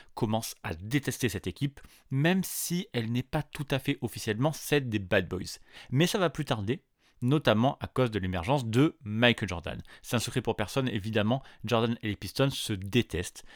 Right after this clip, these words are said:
Et en janvier quatre-vingt-huit, lors d'un match entre les deux équipes à Chicago, il y a un gros accrochage entre Mahorn et Jordan qui est ceinturé complètement par le joueur des Pistons qui l'empêche d'aller au panier. L'accrochage, ça finit en baston général avec Charles Oakley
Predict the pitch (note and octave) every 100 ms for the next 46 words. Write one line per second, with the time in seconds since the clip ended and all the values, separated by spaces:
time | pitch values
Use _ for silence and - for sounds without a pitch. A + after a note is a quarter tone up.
0 | - A#2+ A#2 A2 C#3 C#3+ - - F#2+ F#2+
1 | D3 - _ _ _ - G2 G#2 A#2 B2+
2 | - - F#2 F2+ F#2+ A2 A#2 - - -
3 | F#2 F#2+ C#3 F3+ - - B2+ F#3 D3 G#2+
4 | G2+ F#3+ D3+ B2+ A2+ C#3 C#3 - - -
5 | G#2 A2+ A#2+ C3 C3+ A#2 - G#2 G#2 F#2
6 | A2+ C#3+ - - - G#2+ G#2 - - D#3+
7 | - C#3+ C#3 - - B2+ B2+ - B2 A#2+
8 | G2+ F#2+ G#2+ F#2+ - - A#2+ - - -
9 | B2+ A2+ B2+ B2+ A2+ F#2+ C3 G#2+ - F2
10 | E2+ - _ _ _ A#2+ B2 C3 - B2
11 | G2+ - - - G#2 G#2+ G2+ E2+ E2+ F#2
12 | - F2 G2 G#2 D#3 D#3+ - G2+ F#2+ -
13 | A2+ G#2+ - A#2+ E3+